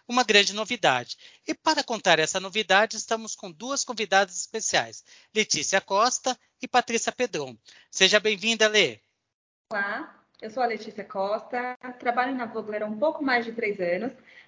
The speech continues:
Speaker 2: faço parte do administrativo de vendas e recentemente fui convidada a ingressar no projeto do e-commerce.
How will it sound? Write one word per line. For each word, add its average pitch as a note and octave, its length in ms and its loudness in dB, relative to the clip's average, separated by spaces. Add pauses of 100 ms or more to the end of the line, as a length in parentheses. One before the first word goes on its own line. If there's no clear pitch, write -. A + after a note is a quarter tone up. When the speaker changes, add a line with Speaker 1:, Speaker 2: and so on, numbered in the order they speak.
Speaker 2:
faço C4 240 4
parte A3+ 340 2
do G#3+ 80 -8
administrativo G3+ 720 -6
de D4+ 120 -4
vendas B3 600 0
e B3+ 80 -6
recentemente C#4 800 -4
fui - 100 -6
convidada A3+ 520 0
a A3+ 40 0
ingressar A3 480 0
no - 60 -14
projeto G#3+ 580 -2
do A3 80 0
e-commerce. - 460 -2